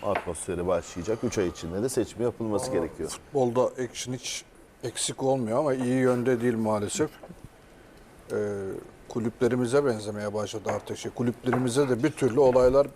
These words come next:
Speaker 2: bitmiyor. Bu federasyonda sirayet etti. Normalde baş neyse ayaklarda oydu ama bu sefer ayaklardan başa sıçradı gibi oldu.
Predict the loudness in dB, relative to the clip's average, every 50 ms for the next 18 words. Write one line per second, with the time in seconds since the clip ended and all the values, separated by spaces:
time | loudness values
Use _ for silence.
0 | -14 -20 -18 -12 -8 -4 -2 -2 -4 -4 -4 -4 0 0 0 0 -2 -4 -10 -12
1 | -10 2 4 4 4 6 4 4 6 6 8 6 6 6 4 0 0 0 2 0
2 | 0 0 2 2 2 2 2 0 -4 -4 -4 -4 2 4 4 4 4 4 4 4
3 | 4 4 2 4 4 4 4 2 0 -2 -2 -2 0 0 0 0 2 4 6 6
4 | 6 6 4 4 2 2 4 4 2 2 2 0 0 0 -2 -2 0 2 4 4
5 | 6 6 6 4 4 4 4 4 4 4 2 2 4 2 0 2 0 -2 -2 -2
6 | -6 -8 -2 0 0 0 0 0 -2 0 4 4 4 4 2 0 -4